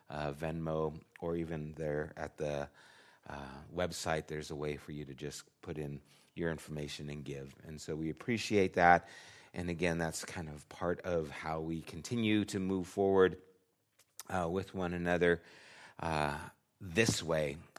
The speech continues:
until we can gather together again in person. Um, gosh, so, so many things are happening, uh, in, in life.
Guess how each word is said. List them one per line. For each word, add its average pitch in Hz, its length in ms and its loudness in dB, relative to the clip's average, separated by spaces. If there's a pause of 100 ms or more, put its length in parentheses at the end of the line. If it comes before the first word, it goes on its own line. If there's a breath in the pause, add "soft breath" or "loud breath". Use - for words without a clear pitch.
until 82 460 -4
we 78 160 -4
can 80 400 -4
gather 80 380 0
together 76 480 -4
again 73 520 -4 (360 soft breath)
in 76 220 -6
person. - 680 -12 (560 loud breath)
Um, 76 360 -2 (3000)
gosh, - 460 -6 (960)
so, 143 400 2 (100)
so 160 160 2
many 143 240 8
things 117 380 4
are 98 160 -2
happening, 95 760 2 (640 loud breath)
uh, 90 300 4 (100)
in, 107 220 0
in 104 280 4
life. 92 540 6